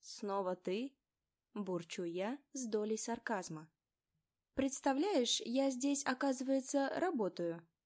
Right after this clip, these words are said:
Не уступая в остроте, отвечает эта королева венчиков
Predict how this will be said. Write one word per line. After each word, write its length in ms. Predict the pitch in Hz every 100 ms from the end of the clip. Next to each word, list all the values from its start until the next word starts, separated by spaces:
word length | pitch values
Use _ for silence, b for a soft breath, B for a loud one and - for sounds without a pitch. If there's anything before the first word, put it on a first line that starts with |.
| _ _ -
Не 180 | 208 190
уступая 560 | 180 - 180 185 175
в 60 | 165
остроте, 540 | 165 - 180 - 277
отвечает 720 | - 220 - 220 - 240 240 -
эта 220 | 226 226
королева 520 | 226 220 214 220 220
венчиков 640 | 247 214 170 - - 180